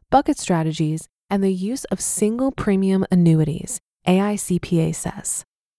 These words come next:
Roughly sixty-six percent of the survey's respondents indicated that up to twenty-five percent of their clients use annuities as an investment or income vehicle for longevity.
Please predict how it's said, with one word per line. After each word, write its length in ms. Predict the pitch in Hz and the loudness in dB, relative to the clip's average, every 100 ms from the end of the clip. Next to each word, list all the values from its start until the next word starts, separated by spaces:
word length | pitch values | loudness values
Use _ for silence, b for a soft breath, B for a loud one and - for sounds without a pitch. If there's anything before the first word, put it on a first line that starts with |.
| _ _ _ _ | _ _ _ _
Roughly 400 | 214 233 240 254 | 2 2 2 -4
sixty-six 800 | 233 - 285 - - 311 285 - | -4 -2 -2 0 2 2 0 -2
percent 380 | - 240 202 185 | -6 -2 2 2
of 80 | 175 | 2
the 80 | 170 | 0
survey's 440 | - 175 185 202 | 2 2 2 2
respondents 680 | 214 - 165 156 151 156 - _ _ | 0 2 2 2 0 -2 -8 _ _
indicated 500 | 226 247 - 240 233 | 2 2 2 2 4
that 160 | 214 - | 4 2
up 140 | 208 | -2
to 100 | - | 0
twenty-five 680 | 202 - - 269 330 302 277 - | 0 2 2 0 2 2 0 0
percent 300 | 233 - 240 | -2 0 0
of 100 | 214 | 2
their 120 | 196 | 0
clients 560 | - 254 247 170 180 - | 0 -2 0 -2 -4 -2
use 240 | 208 208 | 2 4
annuities 680 | 208 202 233 285 - - - - | 4 6 6 4 2 -8 -6 2
as 140 | 196 | 4
an 80 | 202 | 4
investment 640 | 196 202 254 - - - - _ _ | 4 4 2 -2 -4 -6 -12 _ _
or 220 | 214 214 - | 4 4 4
income 400 | 285 311 180 165 | 0 0 0 0
vehicle 440 | 160 156 160 160 | 0 -2 0 -2
for 220 | 170 196 | 0 2
longevity. 760 | 190 196 196 202 196 156 - | 4 4 6 6 6 2 -2